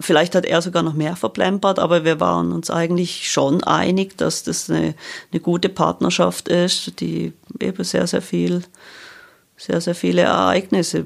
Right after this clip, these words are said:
mitgebracht hat. Und wie gesagt, äh, nicht jeder redet über seine, äh, sexuellen, äh, Ereignisse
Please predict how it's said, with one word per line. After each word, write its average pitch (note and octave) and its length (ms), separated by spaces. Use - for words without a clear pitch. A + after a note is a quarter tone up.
mitgebracht E3 880
hat. - 240
Und D3 220
wie E3+ 120
gesagt, F3 800
äh, - 220
nicht E3+ 300
jeder D#3 320
redet F3 360
über F3 260
seine, E3+ 440
äh, E3+ 400
sexuellen, E3 920
äh, E3 420
Ereignisse E3+ 880